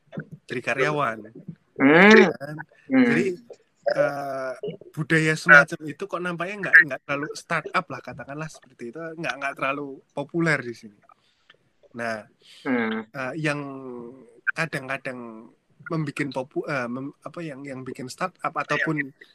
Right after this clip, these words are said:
Speaker 1: eh, yang apa namanya, yang kemudian, eh, mempioniri di bidang itu akhirnya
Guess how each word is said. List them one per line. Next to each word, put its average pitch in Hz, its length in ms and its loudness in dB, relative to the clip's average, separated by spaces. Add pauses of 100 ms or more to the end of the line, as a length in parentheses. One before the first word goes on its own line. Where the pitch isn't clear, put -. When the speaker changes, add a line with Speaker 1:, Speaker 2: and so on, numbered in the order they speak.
(560)
Speaker 1:
eh, 127 420 -8 (160)
yang 127 480 -8 (160)
apa - 160 2
namanya, 131 320 0
yang 135 160 -10
kemudian, 131 800 -4 (1500)
eh, 120 720 -12 (1040)
mempioniri 170 600 2
di 165 100 -4
bidang 143 300 -2
itu 214 180 -8
akhirnya 175 540 -4